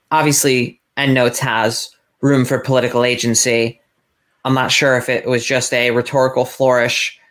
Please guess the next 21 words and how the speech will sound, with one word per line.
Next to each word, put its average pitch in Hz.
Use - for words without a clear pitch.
gone 127
awry, 120
but -
they 127
seem 135
to 127
have 127
a 131
little 120
too 170
much 151
room 117
for 120
political 117
agency 127
for 135
their 120
model 131
to 117
work. 113
Um, 120